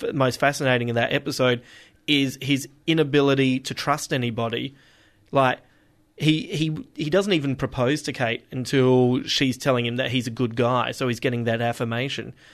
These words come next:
And then the next day he's already, you know, freaking out about stuff 'cause he's jealous and he's un-, he doesn't trust people and he's got all these self-esteem issues. Like, that's so much more fascinating than, than, you know, Christian Shepherd turning up for me,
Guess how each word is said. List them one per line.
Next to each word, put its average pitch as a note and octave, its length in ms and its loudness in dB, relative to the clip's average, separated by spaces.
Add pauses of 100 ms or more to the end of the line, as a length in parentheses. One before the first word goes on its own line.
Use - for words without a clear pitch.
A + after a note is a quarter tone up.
(120)
And C3+ 120 -2
then D#3 100 4
the C#3 80 2
next C#3+ 220 -2
day C#3 200 4
he's C3 160 0
already, B2 380 2
you A#2+ 340 -2
know, B2 240 -2 (640)
freaking C3 380 0
out C3+ 220 2
about A#2 400 2
stuff A#2 220 -4
'cause B2 140 -2
he's A#2 180 -4
jealous B2+ 480 4
and A#2 120 -4
he's A#2 200 -4
un-, A#2 420 -6
he C#3+ 280 -6
doesn't A#2 240 0
trust - 300 -2
people C3 260 0
and B2 80 -2
he's A#2 120 -4
got B2+ 180 0
all B2 120 0
these A#2 320 -2
self-esteem C3+ 680 -2
issues. - 400 -6 (520)
Like, C#3+ 140 4
that's F#3+ 180 0
so D#3+ 160 4
much D3+ 240 0
more B2 160 2
fascinating B2 680 2
than, A#2 460 0 (800)
than, C3 460 0
you C#3 120 0
know, A#2 200 -2 (220)
Christian C#3 280 -2
Shepherd D3 340 2
turning A2+ 280 -2
up - 200 -12
for B2 120 -6
me, A2+ 260 -6